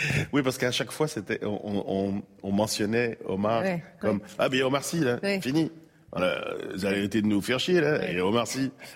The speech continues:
Speaker 1: Et voilà, hein, on, on, on en a mis un. Et je dis, mais c'est comme si tu disais, mais il y a une femme qui va jouer
Speaker 2: Ouais.
Speaker 1: dans, dans tous les films. Bon, il y a une femme, là, qui joue.
Speaker 2: Ouais.
Speaker 1: Vous allez pas, hein, il y a une femme. Donc, c'est, c'était un peu ça.
Speaker 2: Mais j'ai
Speaker 1: Euh,
Speaker 2: découvert en
Speaker 1: mais il y a,
Speaker 2: préparant
Speaker 1: il y a, il y a une évolution.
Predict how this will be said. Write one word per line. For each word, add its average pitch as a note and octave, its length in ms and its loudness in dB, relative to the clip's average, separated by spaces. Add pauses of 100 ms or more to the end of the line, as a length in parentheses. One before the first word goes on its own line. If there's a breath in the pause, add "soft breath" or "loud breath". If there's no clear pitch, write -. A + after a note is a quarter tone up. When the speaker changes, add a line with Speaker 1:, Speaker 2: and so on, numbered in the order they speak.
(200 loud breath)
Speaker 1:
Et - 40 -4
voilà, F2+ 460 2
hein, F#2+ 200 2 (100)
on, F2+ 340 -2
on, G#2+ 60 0
on A#2 180 2
en B2+ 40 2
a B2+ 200 0
mis C3+ 160 2
un. A#2+ 100 2 (360 loud breath)
Et G2 40 -8
je F2+ 60 -8
dis, G2+ 120 -2
mais G2+ 80 0
c'est F#2+ 160 -4
comme F#2+ 100 -6
si - 140 -6
tu - 60 -8
disais, G2 120 -2
mais F#2 100 -2
il F2+ 40 -2
y F2+ 40 2
a - 100 -2
une A2+ 160 2
femme G#2 300 0
qui F2+ 120 -8
va F#2 100 0
jouer F#2+ 300 -4 (240 loud breath)
Speaker 2:
Ouais. F3 180 0
Speaker 1:
dans, F2 260 -2
dans F2 160 -2
tous F2 140 -6
les F2+ 140 0
films. G#2+ 240 -4
Bon, D#2 160 -4
il F2 80 -2
y G2+ 40 2
a G#2+ 40 2
une A2 80 2
femme, A#2+ 240 2
là, G2 80 0
qui F#2 160 -6
joue. F#2+ 200 -6
Speaker 2:
Ouais. F#3+ 300 -10
Speaker 1:
Vous - 100 -8
allez E2 140 -4
pas, E2 120 -4
hein, D#2+ 480 0
il E2 60 -6
y D#2+ 40 -6
a - 20 -4
une F#2+ 100 -2
femme. F#2 280 -4 (260 loud breath)
Donc, E2+ 300 -8 (100)
c'est, - 340 -6
c'était G2+ 260 -4
un F#2+ 60 0
peu F2+ 140 -6
ça. F2 240 -6 (140)
Speaker 2:
Mais B3 100 4
j'ai B3 140 0
Speaker 1:
Euh, - 20 0
Speaker 2:
découvert C4+ 320 0
en - 20 0
Speaker 1:
mais C#3 120 4
il D3 80 2
y B2+ 80 4
a, C3+ 140 2
Speaker 2:
préparant - 100 -8
Speaker 1:
il G#2+ 80 -2
y A#2+ 40 2
a, B2+ 240 0
il G2+ 80 -6
y A2 40 2
a B2 60 2
une A#2 140 -2
évolution. G#2 560 -4